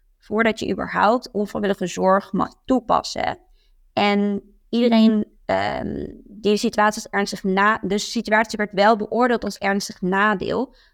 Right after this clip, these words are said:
wat dus noodzakelijk is om het te kunnen toepassen. En dus in dat opzicht heeft de wet geen invloed op de mondgezondheid. Maar omdat het dus een kennistekort is over de wet,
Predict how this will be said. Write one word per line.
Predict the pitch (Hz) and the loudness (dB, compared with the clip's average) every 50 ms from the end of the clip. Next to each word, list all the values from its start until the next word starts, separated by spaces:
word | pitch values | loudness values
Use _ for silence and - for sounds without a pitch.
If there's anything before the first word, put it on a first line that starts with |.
| _ _ | _ _
wat | - 190 190 | 2 2 2
dus | - 202 185 | 2 0 0
noodzakelijk | 196 185 185 - - 190 202 196 208 - 202 208 - | 2 0 0 0 0 2 2 2 2 0 -4 -6 -6
is | - - - - - | -6 -6 -6 -6 -4
om | - 190 | -2 -2
het | 190 185 | -2 -2
te | - - | -2 -6
kunnen | - 196 190 - - | -6 -6 -6 -4 -2
toepassen. | - 208 202 - 254 254 269 - 269 - | -4 -2 0 2 2 2 0 0 -2 -2
En | - | 0
dus | 214 196 202 | 0 0 0
in | 208 185 180 - | 0 -2 0 0
dat | - 202 247 - - | 2 2 2 0 -2
opzicht | 220 208 - - - 185 175 185 - - - _ _ _ _ _ _ _ _ | -6 -8 -6 -6 -6 -4 -4 -6 -6 -10 -20 _ _ _ _ _ _ _ _
heeft | 214 180 185 202 - | -4 -2 -2 -2 -2
de | - 185 | -2 0
wet | 185 190 185 - - | 0 0 0 -2 -8
geen | - - - 175 175 190 233 247 | -12 -6 -2 0 2 2 2 2
invloed | - 240 247 254 - - 254 233 | 2 0 0 0 0 -2 -4 -2
op | 233 | -2
de | - 233 | -2 -2
mondgezondheid. | 226 226 226 - - - - 220 233 240 - 233 233 - 226 - _ _ _ _ _ _ _ _ _ _ - | 0 -2 -2 -6 -8 -6 -2 -2 -2 0 0 0 0 0 -4 -8 _ _ _ _ _ _ _ _ _ _ -8
Maar | 214 208 202 208 214 214 220 220 - - - _ _ _ _ | -4 0 2 2 4 4 2 2 0 -2 -6 _ _ _ _
omdat | - 214 220 214 202 214 220 220 | -2 0 0 2 4 4 4 4
het | 247 226 240 | 2 -2 0
dus | 214 214 202 - - | 0 0 0 -2 -2
een | - 202 196 190 190 190 190 190 185 185 - _ | -2 0 2 2 2 2 0 0 -2 -2 -4 _
kennistekort | - 220 233 254 262 247 - - - - 185 - - 180 180 175 - | 0 2 2 2 0 -2 -4 -6 -6 -6 -6 -4 -4 -4 -4 -4 -4
is | - - - - - | -6 -8 -8 -8 -6
over | - 185 180 170 - - | -4 -4 -4 -4 -6 -8
de | - - | -8 -2
wet, | - - - - - _ | 0 2 0 0 0 _